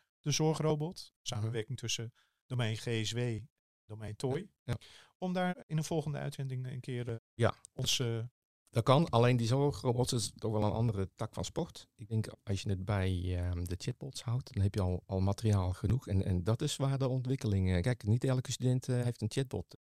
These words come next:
Speaker 2: zijn beschikking, of een, ehm, een
Speaker 1: Zorgrobot.
Speaker 2: robot, een zorgrobot
Speaker 1: Ja.
Speaker 2: tot zijn beschikking. Misschien helaas.
Speaker 1: Ja.
Speaker 2: <laughs> Maar, eh, maar, eh, die chatbot, die spreekt wel iedereen aan. En, eh, nou ja, we krijgen st-, st-, straks nog meer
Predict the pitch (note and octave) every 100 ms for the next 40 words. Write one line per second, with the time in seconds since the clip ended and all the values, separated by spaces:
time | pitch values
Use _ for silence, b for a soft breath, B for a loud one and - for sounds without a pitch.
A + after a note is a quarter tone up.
0 | _ _ - F2+ F#2 F#2+ - - A#2 G#2+
1 | G2+ G#2 A2 A2+ A#2 C3+ G#2 - - -
2 | A2 A#2+ A#2+ G#2+ G2 - F#2+ - F2+ -
3 | - A#2 - - G#2 F#2 F2 G#2+ - -
4 | A2+ G#2 - - - - - - - -
5 | A#2+ A2 G2 G#2 G2 G2+ A2+ G#2+ G2+ G2+
6 | G2 F#2+ F#2+ F3 - F2 - - _ _
7 | _ _ G#2+ - G2+ G2 B2 A#2 F#2+ F2
8 | E2+ F2+ A2+ - - F#2+ F#2+ F2 E2+ _
9 | _ - F2+ E2+ F2+ - F#2+ F2+ - -
10 | G2+ G2+ - - G2+ - F#2+ F#2 - -
11 | G#2+ G#2 G2 G#2 G#2 G#2+ G#2 -